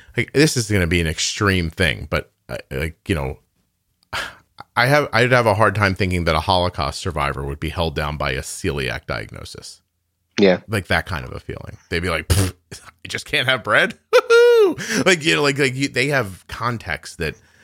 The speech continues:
Speaker 1: I mean, I think of them as people who have context more than anybody really on the planet, but, uh, even as they are getting older and there's fewer of them. But,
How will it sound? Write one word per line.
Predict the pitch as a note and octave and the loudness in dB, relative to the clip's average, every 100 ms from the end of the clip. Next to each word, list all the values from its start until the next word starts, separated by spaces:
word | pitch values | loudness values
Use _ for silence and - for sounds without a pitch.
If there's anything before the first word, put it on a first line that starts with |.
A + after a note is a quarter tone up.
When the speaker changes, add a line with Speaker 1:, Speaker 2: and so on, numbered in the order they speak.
| - _ - | -20 _ -4
Speaker 1:
I | F#2 | 0
mean, | F#2 | 4
I | F2+ | 4
think | - F#2+ | 4 2
of | D2+ | 2
them | D2 D2 | 0 0
as | C#2+ | -2
people | - E2 | -4 -2
who | C2+ | -2
have | C#2 | -2
context | - E2 D#2 C#2+ | -2 0 0 -2
more | F2 D2+ | 0 0
than | C2+ B1 | 0 0
anybody | G2 E2 C2+ A#1 | 0 0 -4 -8
really | C#2 B1+ B1+ - | -4 -4 -4 -6
on | - D2+ | -4 -4
the | B1+ | -2
planet, | G#2+ D2+ - - | 0 0 -4 -2
but, | F2 D2 - | 2 2 0
uh, | D2+ C#2 C#2+ | -4 -4 -4
even | F2 D2+ | -2 -2
as | D2 | -2
they | - C#2 C#2 _ _ _ - | -2 -4 -4 _ _ _ -6
are | D2 | -4
getting | D2 D2 | -2 0
older | D2+ D2+ D2 | 0 0 0
and | C#2 | -2
there's | B1+ | -4
fewer | - A2 F2+ | 0 2 2
of | D2 | 0
them. | - C2+ | -4 -6
But, | D2+ D#2 D#2 | -2 -2 -2